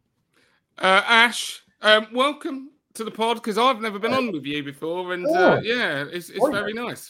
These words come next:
Speaker 1: Feel, feels like it, it, it's happened before, 'cause we s-, we feel familiar.
Speaker 2: Yeah.
Speaker 1: Anyway, Matt's, um, saying that he was there,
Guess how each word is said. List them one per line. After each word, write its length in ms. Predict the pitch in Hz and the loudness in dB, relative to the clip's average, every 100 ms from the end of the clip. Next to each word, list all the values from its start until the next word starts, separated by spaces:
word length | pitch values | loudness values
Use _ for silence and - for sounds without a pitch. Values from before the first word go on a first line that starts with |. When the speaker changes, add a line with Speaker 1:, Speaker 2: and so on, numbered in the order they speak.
| - | -8
Speaker 1:
Feel, 200 | 196 196 190 | -6 -6 -6
feels 340 | 214 208 190 | -4 -4 -4
like 260 | 190 175 180 | -6 -4 -6
it, 160 | - _ _ _ | -8 _ _ _
it, 160 | 160 165 | -12 -8
it's 240 | 180 170 - | -6 -6 -4
happened 380 | 190 190 185 | -6 -6 -12
before, 500 | 165 170 185 156 127 | -10 -8 -4 -4 -4
'cause 160 | - 139 | -6 -10
we 120 | 139 | -8
s-, 160 | 143 - _ _ | -10 -12 _ _
we 180 | 165 165 | -4 -4
feel 200 | 156 175 | 0 -4
familiar. 520 | 147 151 147 151 160 - - | -4 -4 -2 0 -2 -4 -4
Speaker 2:
Yeah. 140 | 98 165 | 0 2
Speaker 1:
Anyway, 480 | 208 208 175 151 147 _ _ | 2 2 0 -2 -8 _ _
Matt's, 480 | 165 214 220 - - - | 0 4 4 0 -12 0
um, 380 | 202 196 190 156 | 4 4 2 -8
saying 500 | - 190 185 180 180 | -4 0 0 0 -2
that 260 | 175 175 | -2 -4
he 160 | 175 175 | -4 -6
was 260 | 165 165 143 | -4 -8 -4
there, 480 | 180 170 170 165 | -2 0 0 -2